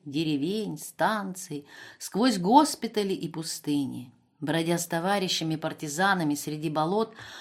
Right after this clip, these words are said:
он заболел лихорадкой. Одежда, пропитанная потом, высыхала на нём.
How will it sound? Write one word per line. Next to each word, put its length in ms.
он 160
заболел 460
лихорадкой. 880
Одежда, 520
пропитанная 640
потом, 400
высыхала 560
на 160
нём. 420